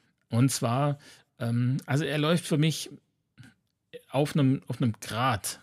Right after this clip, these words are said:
eines Berges. Äh, Firngrat heißt es übrigens, musste ich extra googeln. Bin zwar auch Geographielehrer, aber erst seit einem Jahr, also konnte ich das nicht wissen, sag ich jetzt einfach mal. Ähm,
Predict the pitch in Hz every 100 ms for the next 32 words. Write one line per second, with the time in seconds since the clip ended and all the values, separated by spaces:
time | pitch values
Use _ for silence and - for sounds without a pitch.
0 | _ 110 120 113 - 98 104 - - -
1 | - - - - _ 123 117 220 196 -
2 | 90 87 - 98 - 113 - 131 156 151
3 | 135 156 113 - 120 - 107 104 131 143
4 | 151 180 - - - _ - 143 - 127
5 | 104 110 107 - 120 104 95 - 165 151
6 | 123 120 120 73 92 95 82 101 - 92
7 | 69 87 104 101 101 104 117 _ 113 98
8 | 98 90 127 117 113 104 90 - - -
9 | - _ _ _ - 85 85 90 - 78
10 | 80 73 - - _ - - - - -
11 | - - - - 110 110 107 110 131